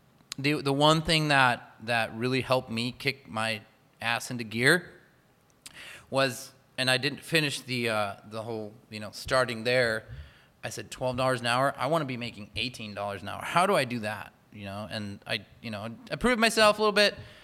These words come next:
and then I said, "How do I do this?" And, "Okay, you have to do this." "Okay, cool. Do it. Done.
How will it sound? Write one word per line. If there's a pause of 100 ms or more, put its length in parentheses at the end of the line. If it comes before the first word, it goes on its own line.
(120)
and
then
I
said,
"How
do
I
do
this?"
And,
"Okay,
you
have
to
do
this."
"Okay,
cool. (120)
Do
it.
Done.